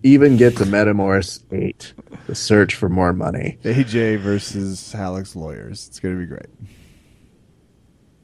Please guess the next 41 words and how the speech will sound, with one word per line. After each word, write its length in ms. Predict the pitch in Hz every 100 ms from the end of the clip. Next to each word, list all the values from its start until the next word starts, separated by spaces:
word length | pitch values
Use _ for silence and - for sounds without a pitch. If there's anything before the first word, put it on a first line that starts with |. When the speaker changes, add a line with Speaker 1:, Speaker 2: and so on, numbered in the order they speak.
| _ _ _ -
Speaker 1:
I 80 | 165
think 200 | - 247
I 40 |
should 140 | 190
just 180 | 147 143
write 280 | 139 120 120
this 160 | 120 110
as 140 | 98
an 80 | 101
episode 400 | 98 90 107 95
of 60 |
Mister 280 | 98 98 101
Robot. 560 | 82 90 90 90 87 - _ _ _
Speaker 2:
Done. 120 | 90
Speaker 1:
Send 180 | 92 95
it 100 | 90
in. 200 | 92 90 113
I've 140 | 185
never 220 | 196 175
seen 220 | 151 175
a 40 | 170
Mister 280 | 175 - 175
Robot, 480 | 175 175 175 151
but 80 | 131
Speaker 2:
But 20 | 147
Speaker 1:
I 60 |
Speaker 2:
this 80 | 147
Speaker 1:
imagine 240 | 123 127 104
Speaker 2:
sounds 100 | 104
Speaker 1:
this 60 | 98
Speaker 2:
like 80 | 95
Speaker 1:
is 60 |
Speaker 2:
what 80 | 95
Speaker 1:
what 60 | 87
Speaker 2:
they 80 | 92
Speaker 1:
it's 80 |
Speaker 2:
do. 60 | 90
Speaker 1:
about. 280 | 95 87 - -
Speaker 2:
I 80 | 113
agree. 280 | 92 - 90 - _ _ _ _ -
Speaker 1:
Absolutely. 460 | 117 - 92 90